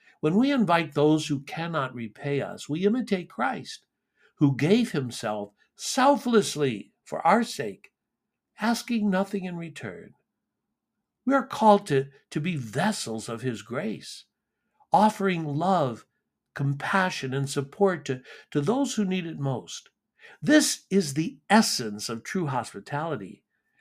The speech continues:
and it, and it really brings blessings not only to those we serve, but also to our own hearts and souls. My friends,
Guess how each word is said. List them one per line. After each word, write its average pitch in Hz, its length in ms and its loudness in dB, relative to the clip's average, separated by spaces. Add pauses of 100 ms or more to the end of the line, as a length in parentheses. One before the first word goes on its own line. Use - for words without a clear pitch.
(200)
and 175 160 0
it, - 180 0
and 170 160 -2
it 170 120 -4
really 254 240 2
brings 147 560 4
blessings 135 760 -2
not 269 220 2
only 285 240 0
to 165 140 -4
those 160 340 0
we 135 160 -2
serve, 131 640 -4 (500)
but 117 100 -4
also 160 420 4
to 139 240 -2
our 117 260 -2 (160)
own 175 380 -2
hearts 135 720 -6
and 127 180 -10
souls. 101 600 -10 (720)
My 151 140 0
friends, 143 420 -2